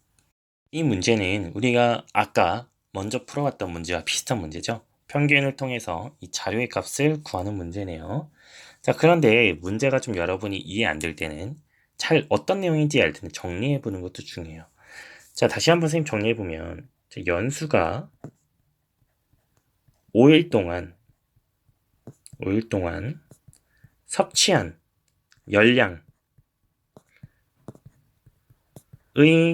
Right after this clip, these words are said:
평균이 얼마라는 거예요? 바로 이천 킬로칼로리라는 거죠. 그러면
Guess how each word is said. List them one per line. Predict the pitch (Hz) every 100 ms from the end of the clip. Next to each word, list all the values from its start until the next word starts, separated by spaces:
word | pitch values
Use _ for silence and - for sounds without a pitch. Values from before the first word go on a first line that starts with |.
| 160 -
평균이 | - 220 220 190 104 82 _ _ _ _ _ - _ _ _
얼마라는 | 104 104 110 98 85 85
거예요? | 95 127 98 _ _ _ _ _ _ _ _ _ _ _ _ - _ - _ _
바로 | - 143 151 -
이천 | 117 - _ - 165 156 156 160 - _ _ _ _ _ _ - -
킬로칼로리라는 | - 151 147 120 104 90 87
거죠. | 82 85 151 147 _ _ _ _
그러면 | 214 185 107 113 95